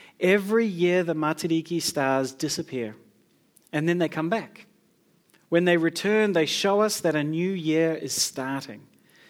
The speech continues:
The sun will return, and the days will grow longer. The plants will have sunshine to grow, and we will have food to eat.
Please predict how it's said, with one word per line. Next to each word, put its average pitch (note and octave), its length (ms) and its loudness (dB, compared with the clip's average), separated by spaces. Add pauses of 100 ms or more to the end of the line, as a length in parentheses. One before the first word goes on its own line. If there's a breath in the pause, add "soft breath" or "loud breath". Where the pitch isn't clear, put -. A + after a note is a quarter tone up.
(340 soft breath)
The D3+ 80 4
sun G3 400 2
will A3 260 6
return, C3+ 640 -2 (280 loud breath)
and F#3 140 2
the F#3 60 4
days G#3 400 4
will E3+ 100 0
grow F3+ 260 4
longer. E3 600 2 (340 loud breath)
The E3+ 120 2
plants G#3+ 480 2
will F3+ 100 0
have D#3+ 160 2
sunshine G3+ 560 -2
to G#3+ 100 -4
grow, D3+ 360 2
and D3 220 -6
we D#3 140 0
will E3+ 120 -4
have D3+ 200 -4
food D#3 360 -6
to - 100 -10
eat. C#3 360 -10